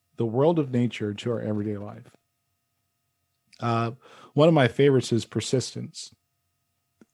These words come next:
and, and, and learning the, and understanding the value of, of endurance.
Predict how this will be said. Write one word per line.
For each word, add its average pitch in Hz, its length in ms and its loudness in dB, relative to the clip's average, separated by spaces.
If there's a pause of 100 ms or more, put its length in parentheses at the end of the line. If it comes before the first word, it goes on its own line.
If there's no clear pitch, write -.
(100)
and, 113 520 2 (640)
and, 117 320 -2
and 131 260 -4
learning 127 420 4
the, 110 380 0 (540)
and 127 100 4
understanding 127 720 2
the 110 100 2
value 113 540 2
of, 104 220 -2
of 107 180 -6
endurance. 104 880 -4